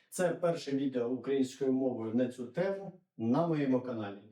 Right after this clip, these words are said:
Тож давайте починати. Я хоч і знаю про підсвічування досить багато, але все ж таки в мене завжди було бажання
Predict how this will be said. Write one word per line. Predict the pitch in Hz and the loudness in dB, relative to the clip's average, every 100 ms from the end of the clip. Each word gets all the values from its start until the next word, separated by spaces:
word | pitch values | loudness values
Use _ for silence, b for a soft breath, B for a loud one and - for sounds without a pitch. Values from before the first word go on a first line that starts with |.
| b b | b b
Тож | 120 123 | -4 0
давайте | 143 165 156 | 2 2 0
починати. | 143 - 151 131 107 - - b b _ - - - - - - | -6 -4 -2 -2 -4 -10 -20 b b _ -20 -12 -10 -10 -8 -2
Я | 135 147 | 0 0
хоч | 143 139 | -4 -4
і | |
знаю | 127 151 127 107 | -2 0 0 -2
про | - | -6
підсвічування | 104 117 139 143 - 127 117 113 | -8 -6 -2 -2 -2 -6 -4 -6
досить | 107 135 131 123 107 - 123 117 | -2 -2 -2 -6 -8 -8 -6 -2
багато, | 131 - 202 202 | -2 0 -2 -2
але | 117 139 | -2 -2
все | 147 175 | -2 -4
ж | 165 | -6
таки | - 127 | -6 -6
в | 120 | -2
мене | 127 131 120 120 113 | 0 0 -2 -6 -4
завжди | 120 135 143 | -2 -2 -4
було | 127 127 120 | -4 -2 0
бажання | 123 156 160 | 0 0 -2